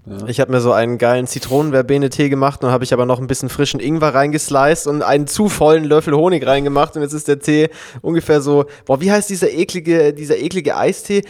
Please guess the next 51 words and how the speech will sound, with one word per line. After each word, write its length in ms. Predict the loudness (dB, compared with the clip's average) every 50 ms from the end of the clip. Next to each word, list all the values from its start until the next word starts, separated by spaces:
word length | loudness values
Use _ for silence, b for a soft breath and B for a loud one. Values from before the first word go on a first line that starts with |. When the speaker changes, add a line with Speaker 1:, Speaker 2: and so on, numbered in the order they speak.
| B B
Speaker 2:
Ah, 80 | -2
dieser 180 | 0 2 0 0
Fuse-Tee. 880 | 0 -2 -4 -4 -2 -2 -2 -4 -6 -8 -8 -6 -4 -2 0 0 0 -2 B B B B -20 B -16 -16 -16 -14 -8
So, 160 | -4 0 2
weißt 180 | 2 2 0 -2
du, 120 | -8 -8
kennst 240 | -4 -2 -2 -2 -2
du 60 | -4
den, 100 | -4 -2
den 120 | -2 -2 -2
Fuse-Tee, 480 | -4 -4 -4 -2 -4 -4 -6 -4 0
der 120 | 2 2 2
so 100 | 2 -2
Speaker 1:
Oh. 140 | -4 0
Speaker 2:
übertrieben 500 | 2 2 2 2 2 0 0 -2 -2 -4
süß 360 | -6 -2 0 2 2 2 2 2
ist, 300 | 2 2 0 0 -6 -12 B B B B -6 0
wo 60 | 2 4
Speaker 1:
Ja, 40 | 4 4 4 4
Speaker 2:
dir 0 |
so 60 | 4
Speaker 1:
ja, 60 | 4
Speaker 2:
direkt 180 | 4 4 4 4
Speaker 1:
ja, 100 | 2 2
ja. 60 | 2 4
Speaker 2:
alles 200 | 4 4 2 2
ausfällt? 480 | 2 2 2 2 2 0 0 0 2 2
Da 80 | 0
kriegst 200 | 0 0 0 2
du 40 | 2
auch 60 | 0
direkt 320 | 2 2 0 0 0 0 -2
Zahnschmerzen 1000 | -2 0 0 0 0 -2 -2 -2 -2 -2 -2 -2 -4 -4 -4 -2 0 0 0
<laughs> 40 | 0
davon. 360 | -2 -4 -4 -2 -2 -2 -2 -2 -4 -10 -16 -14 _ -14 -16 -16 _ -14 -14 -14 -14 _ _ _ _ _ _ _ _ _ B -18 -16 B
Speaker 1:
Alter, 540 | -10 -10 -10 -10 -10 -10 -10 -10 -6 -4
aber 320 | -4 -2 -2 -2 -2 -4 -6
wie, 140 | -6 -6 -4
oh 140 | -2 -2
Gott, 200 | -2 -2 -4 -4 -6
wie 80 | -6
hieß 260 | -6 -4 -6 -6 -4 -4
der, 280 | -2 0 0 0 -2
der, 200 | -2 -4 -6 -6
der 120 | -4 -4 -4
eine 140 | -4 -4
ist 120 | -6 -6 -4
der 80 | -4 -2
Arizona 520 | -2 -4 -4 -4 -4 -4 -4 -4 -6 -8
Tea, 260 | -10 -10 -12 -12 -12
gell? 280 | -10 -10 -10 -10 -10 -12